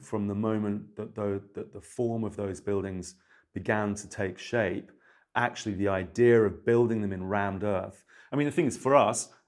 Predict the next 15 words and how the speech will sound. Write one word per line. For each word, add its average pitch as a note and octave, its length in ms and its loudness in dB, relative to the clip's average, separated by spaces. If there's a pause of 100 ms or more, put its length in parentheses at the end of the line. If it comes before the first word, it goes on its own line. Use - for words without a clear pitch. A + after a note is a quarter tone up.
(140)
we're C3+ 200 8
about A2 260 8
low A2+ 220 4
carbon G#2 420 -2
materials. F2+ 720 -8
The G2+ 300 -2
best C3 440 0
low G2+ 160 0
carbon G2 340 -2
material F#2 440 -6
that F#2 400 -4
I G#2+ 160 -2
have F#2+ 200 -4
come G2+ 160 -6
across F#2+ 440 -12